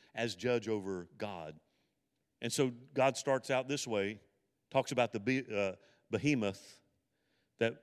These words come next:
many consider a dinosaur. So God asked him the question in verse twenty-four. It said, "Can, can one take him by his legs or pierce his nose with a snare?"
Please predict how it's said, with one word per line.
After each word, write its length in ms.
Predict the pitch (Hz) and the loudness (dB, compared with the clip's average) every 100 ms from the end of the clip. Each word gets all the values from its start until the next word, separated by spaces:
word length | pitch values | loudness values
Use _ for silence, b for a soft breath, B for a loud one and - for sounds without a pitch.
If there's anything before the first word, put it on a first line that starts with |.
| - | -4
many 220 | 123 127 | 0 0
consider 580 | - 113 - 117 113 107 147 | -2 -4 0 0 0 -4 -6
a 60 | 107 | -2
dinosaur. 720 | 113 117 110 - 101 95 113 _ _ _ _ _ _ | 0 2 0 -2 -2 0 -4 _ _ _ _ _ _
So 140 | - 135 | 0 6
God 180 | 139 | 8
asked 260 | 135 127 - | 8 4 2
him 100 | 123 | 0
the 60 | 120 | 2
question 440 | 139 143 - 113 | 2 2 0 -2
in 100 | 104 | 0
verse 180 | 113 107 | 0 0
twenty-four. 440 | 123 113 220 180 | -4 -4 -2 -2
It 80 | 110 | 0
said, 160 | 113 - | -4 0
"Can, 260 | 131 123 B B B | 0 0 B B B
can 200 | - 131 | 2 4
one 220 | 123 170 | 4 2
take 320 | - 147 156 - | 4 2 2 0
him 200 | 160 151 | -2 0
by 180 | 135 | 0
his 180 | 123 92 | 0 -2
legs 420 | 104 117 175 98 | 2 2 2 -2
or 100 | 107 | -6
pierce 360 | - - 156 160 | -4 0 0 0
his 180 | 123 98 | -4 -2
nose 400 | 113 127 160 139 | 0 2 0 -2
with 140 | 107 | -6
a 60 | 95 | -6
snare?" 480 | - 110 117 175 | -4 -4 -2 -6